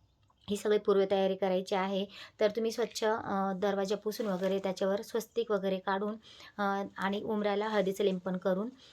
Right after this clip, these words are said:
अ, तुम्हाला तिथे रांगोळी वगैरे काढायची आहे. आणि जे आपलं देवघर वगैरे आहे, तिथे दिवा वगैरे लावून आणि, अ, रांगोळी वगैरे काढून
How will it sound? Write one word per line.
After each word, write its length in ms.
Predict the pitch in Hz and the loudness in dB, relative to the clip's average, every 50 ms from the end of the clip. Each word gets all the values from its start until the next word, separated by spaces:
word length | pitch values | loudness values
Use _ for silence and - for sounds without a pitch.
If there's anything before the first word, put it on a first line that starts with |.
| - - - - - | -20 -20 -14 -4 -2
अ, 120 | 196 190 185 | -2 -2 0
तुम्हाला 220 | 226 226 214 202 202 | 0 0 0 0 0
तिथे 280 | 196 214 202 - 214 | -2 -2 -2 -2 0
रांगोळी 300 | 214 202 185 180 180 185 | 0 2 0 2 0 0
वगैरे 240 | 180 180 180 190 190 | 0 0 -2 -2 -2
काढायची 400 | 190 190 180 175 175 175 - 208 | -2 -2 -2 -2 -2 -4 -4 -4
आहे. 340 | 190 185 180 185 185 196 220 - - - - - - - | -4 -2 -2 -2 -4 -4 -4 -6 -12 -18 -20 -12 -4 -2
आणि 320 | 196 190 202 214 - - - - _ _ _ _ _ _ _ _ _ - - - - - - 196 185 | 0 0 0 0 -4 -6 -12 -16 _ _ _ _ _ _ _ _ _ -20 -20 -20 -20 -8 -6 -2 0
जे 60 | 208 | 0
आपलं 220 | 202 196 - 214 208 | 0 0 0 0 2
देवघर 380 | 190 214 202 208 202 214 208 220 | 4 4 2 2 2 0 0 2
वगैरे 280 | 208 190 185 190 185 | 0 2 2 2 2
आहे, 340 | 190 185 190 208 220 214 196 | 2 2 2 2 2 0 -2
तिथे 400 | 196 - 220 214 226 214 220 220 - - - - - - | -2 -2 -4 -2 0 -2 -2 -2 -6 -12 -18 -14 -8 2
दिवा 280 | 196 208 220 220 220 | 6 8 8 8 8
वगैरे 360 | 214 202 190 196 185 185 185 196 | 6 4 4 2 2 2 2 2
लावून 320 | 190 185 185 185 185 202 214 - - | 2 0 0 0 -2 -4 -6 -8 -6
आणि, 440 | 202 190 190 185 202 202 208 226 240 - - - _ _ - | -4 -2 -2 -2 -2 -4 -4 -6 -8 -12 -20 -20 _ _ -4
अ, 160 | 180 185 180 | -2 0 2
रांगोळी 300 | 190 202 196 202 208 208 | 2 2 2 2 2 0
वगैरे 220 | 202 190 190 185 185 | 0 0 -2 -4 -2
काढून 340 | 180 196 185 180 185 196 | -2 0 0 0 0 -2